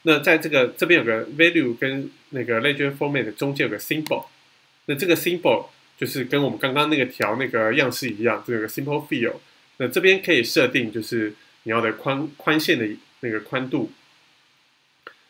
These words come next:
那如果你想要宽线细一点，你就可以把这个地方把线变得细一点。那如果你想让线完全消失的话，那你可以在 stroke color，就是你线的颜色这边下拉，一样这边选透明的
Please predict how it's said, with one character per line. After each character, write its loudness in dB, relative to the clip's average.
那 4
如 4
果 8
你 6
想 6
要 6
宽 2
线 6
细 0
一 -2
点， 4
你 -6
就 -2
可 0
以 4
把 -6
这 -4
个 2
地 -2
方 -2
把 -8
线 0
变 -2
得 -4
细 -6
一 -6
点。 -8
那 6
如 6
果 12
你 6
想 4
让 8
线 4
完 2
全 4
消 4
失 0
的 2
话， -2
那 6
你 4
可 0
以 0
在 4
stroke 0
color， 0
就 -6
是 -6
你 -6
线 2
的 0
颜 -4
色 -4
这 -2
边 -4
下 4
拉， 2
一 -10
样 4
这 -4
边 0
选 -6
透 0
明 -8
的 -6